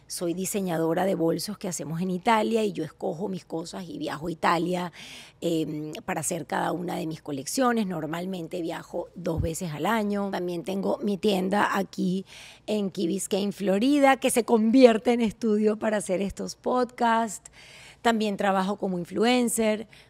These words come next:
como bloguera. Tengo mi canal YouTube en donde comparto tips. Tengo mi podcast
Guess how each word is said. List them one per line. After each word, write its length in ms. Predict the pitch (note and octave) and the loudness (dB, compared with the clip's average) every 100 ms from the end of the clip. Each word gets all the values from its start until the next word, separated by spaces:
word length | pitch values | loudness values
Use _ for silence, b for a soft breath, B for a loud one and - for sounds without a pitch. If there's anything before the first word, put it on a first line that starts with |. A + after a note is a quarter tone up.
| - | -8
como 280 | F#3+ F#3 | -4 -2
bloguera. 880 | E3 E3+ F3 A#3+ A#3+ A3 G#3+ G#3 G#3+ - B B - | 2 6 8 8 8 6 6 4 0 -8 B B 0
Tengo 480 | - C4 A#3+ A3 A3 D#4+ F#4 | 4 4 6 4 2 -4 -6
mi 260 | D#4+ A#3+ A#3 | 0 4 4
canal 320 | A3 G#3 F#3+ | 4 2 2
YouTube 540 | F#3 F#3 C#4 C#4 C4 D4 | 2 2 6 6 6 4
en 160 | G#3 | 2
donde 260 | F#3 E3+ E3 | 0 -2 -4
comparto 520 | F#3 E3+ E3 D#3+ D#3 | -6 -4 -6 -4 -6
tips. 640 | - C#4+ C#4+ C4+ B3 - - B B - | -2 2 4 2 0 -6 -6 B B 4
Tengo 280 | C4+ A#3+ G#3+ | 6 6 4
mi 140 | G3+ | 2
podcast 720 | D3+ C#4+ C#4 - A#3 - - | 8 10 10 6 0 0 -4